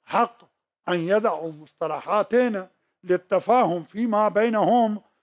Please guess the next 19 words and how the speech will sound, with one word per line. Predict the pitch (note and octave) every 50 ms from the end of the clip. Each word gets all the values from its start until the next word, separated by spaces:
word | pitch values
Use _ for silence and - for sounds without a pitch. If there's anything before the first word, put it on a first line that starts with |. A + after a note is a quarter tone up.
| _ _ _
كما | - A3+ A#3 A#3 A3 G3+ F3+
كل | - - G#3 G3+ G3 F3+
إنسان | F3 E3+ F#3+ F3 D3+ _ G3+ G3+ G#3+ G3+ F#3
له | F#3+ F#3+ D3 F3+ A3+ G#3+ D#3 D3 D#3+ E3+ - _ _ _ _ _ _ -
أن | F#3+ F#3 F#3 F3 F3
يسمي | E3+ - - A3+ A3+ G3+ F3+ E3 D#3 C#3+ C3+ C#3+ D3 - _ _ _ _
ولده | - D#3 F3+ G#3 A3+ A3 G3+ A3 F#3+
بما | - E3 G#3 G3 D3+ E3+ F3+ F3+ F#3 F3+ E3+
يراه | E3 D#3+ E3+ F#3+ G#3+ A#3 A3+ F#3+ C#3 D3 F#3
مناسبا | F3 D#3+ F3 F#3+ F#3+ F#3 - - A3 G#3 B3+ C4+ B3+ G3 E3 F3 F3+ - _ _ _ _ _
لأجل | - D#3+ F#3+ G#3+ G#3 E3 F#3 F3+
التمييز | F3 F3 - F#3+ F3 F3 G3 G#3+ A3+ G#3 E3 D3
بينه | E3 D3+ C#3+ F#3 F#3+ G#3+ A3+ G3+ G3 D#3+ F#3+ G3+
وبين | F3+ E3 D#3 G3 G3+ G3+ F#3
أولاده، | D#3+ E3 - F3 E3+ E3 F3+ F#3 F3+ F3 B3+ C4 B3+ A#3+ A#3 A#3 - _ _ _ _ _ -
ولأجل | C4 C#4 C#4 C#4 C4+ C4 A#3+ F#3 A3+ G#3 G#3
الفوائد | F#3+ - _ F3+ E3+ F3+ G3 F#3+ F#3 G3 G3 D#3+ E3
الأخرى | D#3+ E3 F3 F3+ F3 - - G#3 G#3 F#3+ E3 F3 F#3 - _ _ _ _ _
للتسمية". | D#3+ D3+ D3 - - E3 - - D#3 D#3 D3+ C#3 C3 B2